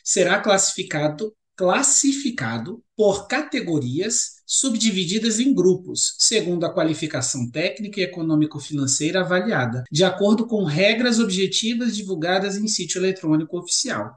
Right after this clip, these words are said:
Então, me chama a atenção esse termo, né? Classificado por categoria, subdividido em grupo. Aqui, é, a princípio,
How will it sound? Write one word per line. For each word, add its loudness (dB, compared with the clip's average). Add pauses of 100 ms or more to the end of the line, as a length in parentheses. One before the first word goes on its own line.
Então, 2
me 8
chama 4
a 6
atenção 0 (120)
esse 4
termo, 4
né? 2
Classificado 4
por -2
categoria, -2
subdividido -2
em 2
grupo. -2 (180)
Aqui, 2 (180)
é, 2 (140)
a 2
princípio, 0